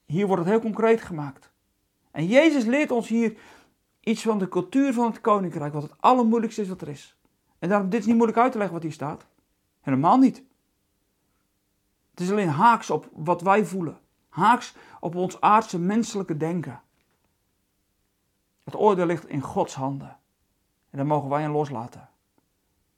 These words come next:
En dat is een begin van vrede. Vrede met jezelf. Vrede in je hart. En vrede uiteindelijk met de ander. En ja, er moet echt hier op aarde recht gesproken worden. Die moordenaar aan het kruis kwam niet van het kruis afgesprongen.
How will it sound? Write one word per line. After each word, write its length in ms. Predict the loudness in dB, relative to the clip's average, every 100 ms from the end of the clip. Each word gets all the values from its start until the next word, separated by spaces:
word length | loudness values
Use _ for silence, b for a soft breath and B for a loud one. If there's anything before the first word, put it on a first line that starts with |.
| _ _ _ _ _ _ _
En 140 | -4 4
dat 200 | 4 4
is 120 | 0
een 100 | 0
begin 340 | 0 0 0
van 180 | 0 -4
vrede. 460 | -4 -2 -4 -6 -14 _ _ _ _ _ _ _ _
Vrede 380 | 2 6 8 6
met 160 | 2
jezelf. 560 | -2 -2 -2 -2 -10 -20 -20 _ _
Vrede 380 | -2 4 4 4
in 60 |
je 60 | -2
hart. 220 | -4 -6
En 100 | -8
vrede 280 | -2 -2 0
uiteindelijk 380 | -2 -4 -4 -10
met 100 | -10
de 60 |
ander. 380 | -10 -8 -8 -12 _ _ _ _ _ _ _ _ _ _
En 100 | -4
ja, 160 | 0 2
er 60 | 0
moet 160 | -4
echt 300 | -2 -2 -4 _ b b
hier 180 | -2 -2
op 120 | 0
aarde 280 | 2 4 2
recht 220 | -2 -4
gesproken 500 | -12 -6 -4 -2 -4
worden. 300 | -6 -6 -10 _ _ -8
Die 120 | -4
moordenaar 320 | 0 0 2
aan 60 | -2
het 100 | 0
kruis 260 | 0 0
kwam 180 | -2 -2
niet 160 | -2 -2
van 100 | -6
het 80 | 2
kruis 260 | 4 4
afgesprongen. 600 | -2 -10 -12 -8 -8 -10